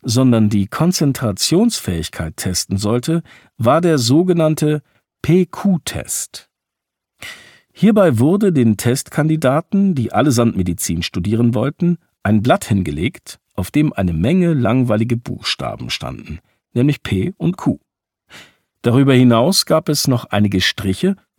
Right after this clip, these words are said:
die entweder oberhalb oder unterhalb der Buchstaben gemalt waren. Die Aufgabe war nun,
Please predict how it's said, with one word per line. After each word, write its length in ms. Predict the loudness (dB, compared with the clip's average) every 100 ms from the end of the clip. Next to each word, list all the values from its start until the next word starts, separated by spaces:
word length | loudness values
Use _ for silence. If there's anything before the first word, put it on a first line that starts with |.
| -6
die 80 | -2
entweder 440 | 0 0 -2 0
oberhalb 680 | 0 2 2 2 0 -2 -4 -2
oder 260 | -2 2
unterhalb 500 | 2 2 0 -4 -4
der 100 | -4
Buchstaben 640 | -2 -2 -4 -4 -6 -4 -2
gemalt 440 | 0 0 -4 -10
waren. 380 | -10 -12 -12 -18 _ _ _ _ _ _ _ _ _ _ -6
Die 180 | -4 0
Aufgabe 520 | 0 0 -4 -4 -2
war 120 | -2
nun, 320 | 0 2 2